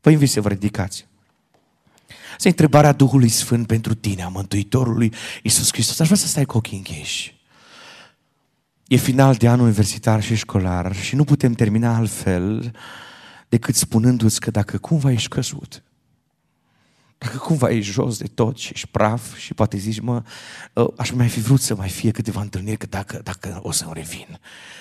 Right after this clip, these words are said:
Da, de, da, de, o să se întâmple ceva în viața mea. Pentru oamenii căzuți, dacă sunt aici fizic sau online,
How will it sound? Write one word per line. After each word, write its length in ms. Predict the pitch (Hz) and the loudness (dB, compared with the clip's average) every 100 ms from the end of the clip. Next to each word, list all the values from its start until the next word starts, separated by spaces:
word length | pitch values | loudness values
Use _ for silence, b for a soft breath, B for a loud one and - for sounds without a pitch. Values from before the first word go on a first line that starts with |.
| B | B
Da, 180 | - 139 | 0 0
de, 120 | 139 | 0
da, 140 | 120 | -4
de, 80 | 117 | -6
o 40 | 113 | -6
să 120 | 104 | -4
se 140 | - - | -6 -8
întâmple 320 | 101 95 101 | -14 -10 -8
ceva 260 | - 92 90 | -8 -8 -12
în 80 | |
viața 360 | 82 76 85 87 | -12 -12 -12 -12
mea. 340 | 90 73 80 _ B B B B B B | -14 -18 -20 _ B B B B B B
Pentru 200 | - - | -8 0
oamenii 300 | 117 120 127 | 2 2 0
căzuți, 600 | 127 135 107 107 117 - | -4 -6 -4 -4 -4 -6
dacă 240 | - 110 113 | -6 -6 -6
sunt 220 | - - | -6 -6
aici 260 | 110 104 - | -6 -6 -10
fizic 460 | - 98 117 135 | -8 -8 -6 -6
sau 240 | - - 101 | -6 -6 -4
online, 640 | 101 101 90 80 - | -4 -4 -6 -8 -10